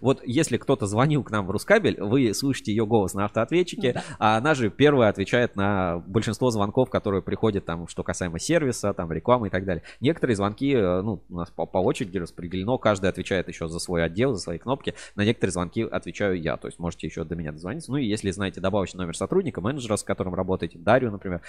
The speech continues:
Speaker 1: можете ей напрямую позвонить. В общем, э, всё, всё чётко распределено. Фирменная хлопушка у нас, вот, миллион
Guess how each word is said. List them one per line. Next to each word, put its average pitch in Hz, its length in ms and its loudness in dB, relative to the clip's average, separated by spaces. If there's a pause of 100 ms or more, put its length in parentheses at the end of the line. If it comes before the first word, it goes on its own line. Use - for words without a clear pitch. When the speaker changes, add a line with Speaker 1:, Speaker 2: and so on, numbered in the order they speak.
(180)
Speaker 1:
можете 120 280 2
ей 92 180 0
напрямую 85 360 -4
позвонить. 85 380 -6
В 104 60 -4
общем, 117 260 -6 (220)
э, 82 200 -2
всё, 117 260 0 (840)
всё 147 180 2
чётко 117 420 0
распределено. 98 500 -6
Фирменная 92 480 -4
хлопушка - 520 -6
у 113 60 -8
нас, 98 220 -8
вот, - 120 -20
миллион 98 440 -4